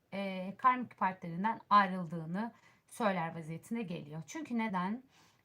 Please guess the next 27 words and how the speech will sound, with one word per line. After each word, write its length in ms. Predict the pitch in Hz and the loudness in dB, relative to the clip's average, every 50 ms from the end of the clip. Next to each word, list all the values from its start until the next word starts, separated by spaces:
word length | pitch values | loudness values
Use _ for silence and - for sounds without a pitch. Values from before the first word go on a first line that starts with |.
| _ 175 | _ -4
E, 320 | 208 214 214 220 226 226 226 | -2 0 0 0 -2 -2 -2
buraya 240 | 370 381 320 302 302 | 0 0 0 0 0
karşı 300 | 269 254 254 247 - - | -2 -4 -4 -6 -8 -8
çok 220 | - 277 277 - | -8 -8 -8 -2
fazla 300 | - 233 214 202 226 220 | 0 0 0 0 0 -4
bir 40 | 196 | -6
şey 200 | - - 226 190 | -8 -10 -10 -10
hissetmiyor. 600 | - - - - 196 185 - - 165 151 151 156 160 | -10 -10 -8 -8 -8 -8 -8 -10 -10 -10 -10 -10 -12
Çünkü 240 | - - 285 269 277 | -12 -10 -10 -8 -6
neden? 380 | 269 269 226 214 214 226 240 226 | -4 -2 0 2 2 2 0 -2
Hiçlik. 640 | 180 196 196 - - - 160 127 - - - - _ _ _ - _ _ _ _ _ _ _ _ - | -4 -6 -8 -10 -10 -12 -12 -12 -14 -16 -20 -20 _ _ _ -20 _ _ _ _ _ _ _ _ 0
Aslında 420 | 277 349 349 - - 254 247 247 | 2 2 2 0 -4 -6 -4 -4
gerçek 480 | 214 196 202 202 208 208 - 285 - - | 0 0 0 0 0 -2 -6 -10 -10 -10
sevgi 680 | - - - - 208 220 226 185 151 175 170 180 226 247 208 - _ _ _ _ _ _ _ _ _ _ _ _ _ _ _ _ _ _ _ - - - _ - | -12 -10 -6 -4 -2 -2 -2 -4 -4 -6 -6 -6 -6 -10 -12 -18 _ _ _ _ _ _ _ _ _ _ _ _ _ _ _ _ _ _ _ -20 -20 -20 _ -12
kişiden 320 | - - - 294 285 285 | -10 -4 0 0 0 0
kişiye 280 | 277 - - 254 262 208 | 0 -4 -4 -4 -2 -2
dönüş-, 260 | 240 233 220 - - | -2 -4 -4 -4 -6
değişiyor 300 | 226 - - - 233 220 | -6 -6 -4 -2 -2 -2
arkadaşlar. 580 | 196 190 - 185 185 185 180 - 190 175 - - - | -2 -2 -4 -4 -4 -4 -2 -4 -4 -6 -6 -6 -8
İlk 220 | 320 339 - - | -8 -8 -4 -2
versiyonu 520 | 214 196 190 180 - - 185 180 180 180 | 0 0 0 -2 -4 -6 -6 -4 -4 -4
şöyle 340 | 175 - 202 190 202 214 233 | -4 -4 -4 -2 0 0 0
anlatıyorum, 640 | 240 240 233 240 233 - - 233 233 226 226 226 220 | 0 0 -2 -4 -6 -8 -6 -4 -4 -2 -2 -2 -2
yeniden 460 | 180 208 220 214 208 170 185 190 220 | -2 0 0 -2 0 0 -2 -2 -2
yanlış 340 | 208 185 180 185 190 180 - | -2 -2 -2 -4 -4 -6 -6
anlamayın 520 | 180 175 175 196 214 233 226 214 202 175 | -4 -4 -2 -2 -2 -2 0 0 0 0
diye. 320 | 151 165 156 156 180 226 | -2 -2 -4 -4 -4 -6